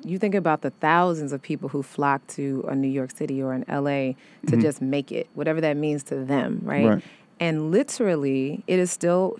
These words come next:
Speaker 1: been the same for years. Less than one percent, less than one percent of the people who strive to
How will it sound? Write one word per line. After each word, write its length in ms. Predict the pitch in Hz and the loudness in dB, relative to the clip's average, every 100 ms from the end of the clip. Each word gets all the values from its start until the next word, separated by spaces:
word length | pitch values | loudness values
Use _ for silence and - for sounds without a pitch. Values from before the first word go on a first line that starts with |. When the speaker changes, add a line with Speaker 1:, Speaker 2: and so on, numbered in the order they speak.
| - | 0
Speaker 1:
been 180 | 165 | 2
the 100 | 165 | 2
same 340 | 165 156 151 151 | 0 0 0 -2
for 140 | - | -2
years. 680 | 147 135 151 170 131 127 135 | -2 0 2 2 2 -2 -4
Less 260 | 147 180 220 | 0 0 0
than 220 | 180 151 | -4 -2
one 180 | 151 175 | -2 -2
percent, 440 | 180 - 175 139 - _ _ _ - - | -4 -6 -8 -10 -12 _ _ _ -20 -6
less 160 | 170 185 | -6 -4
than 240 | 156 143 | -6 -2
one 200 | 156 202 | 2 2
percent 300 | 208 180 160 | 0 -4 -4
of 60 | 156 | -4
the 80 | 139 | -6
people 540 | - 151 139 131 131 - - _ - - | -6 -8 -6 -4 -6 -10 -20 _ -16 -2
who 500 | 190 175 156 143 143 _ - | 0 2 0 -2 -6 _ -18
strive 840 | - - 151 165 151 135 131 139 _ - | -16 -6 0 2 2 0 -4 -8 _ -12
to 420 | 160 147 143 135 | -6 -4 -4 -6